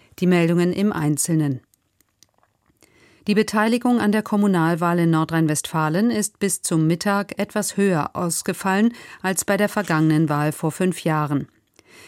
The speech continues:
Bis zwölf Uhr hätten etwa zweiunddreißig Prozent der Berechtigten ihre Stimme abgegeben,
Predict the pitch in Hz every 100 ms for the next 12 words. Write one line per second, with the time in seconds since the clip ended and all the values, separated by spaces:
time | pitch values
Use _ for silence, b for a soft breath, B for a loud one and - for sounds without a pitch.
0 | B 196 180 - - 202 233 175 180 233
1 | 214 208 208 190 - 185 185 - 196 208
2 | 208 190 156 156 165 - - 165 - 180
3 | 160 - 160 160 156 147 - 165 - 156
4 | 160 160 - 185 180 160 - 160 175 170
5 | 175